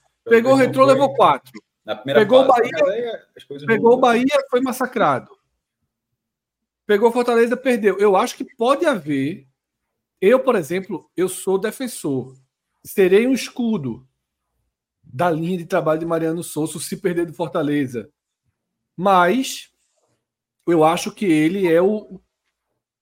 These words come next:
Speaker 2: o menos protegido, digamos assim, por não ter lastro.
Speaker 1: Porra, mas imagina, vê, o cara olha ali, ó, nove vitórias, nenhum empate, duas derrotas. Aí vai ter um jogo que é, no momento,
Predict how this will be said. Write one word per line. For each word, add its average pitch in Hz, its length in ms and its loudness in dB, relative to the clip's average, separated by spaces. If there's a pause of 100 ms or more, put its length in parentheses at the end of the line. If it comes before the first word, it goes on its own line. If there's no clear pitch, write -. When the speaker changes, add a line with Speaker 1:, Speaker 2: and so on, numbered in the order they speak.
(140)
Speaker 2:
o 214 120 -4
menos 262 380 2
protegido, 233 800 0
digamos 175 260 -4
assim, 180 200 -6
por 220 180 -2
não 254 160 2
ter 254 180 0
lastro. 139 680 -4
Speaker 1:
Porra, 147 180 -6
mas 135 180 -4
imagina, 180 460 -4
vê, 147 200 -8
o - 80 -10
cara 190 180 0
olha 202 140 0
ali, 117 200 -4
ó, 95 60 -10 (160)
nove 175 380 -4
vitórias, 143 540 -8 (360)
nenhum 131 140 -12
empate, 127 420 -6
duas 131 160 -4
derrotas. 95 640 -6 (280)
Aí 101 120 -8
vai 135 140 -4
ter 165 60 -8
um 160 160 -8
jogo 147 600 -8 (140)
que 160 200 -6
é, 131 460 -2
no 151 100 -12
momento, 139 720 -6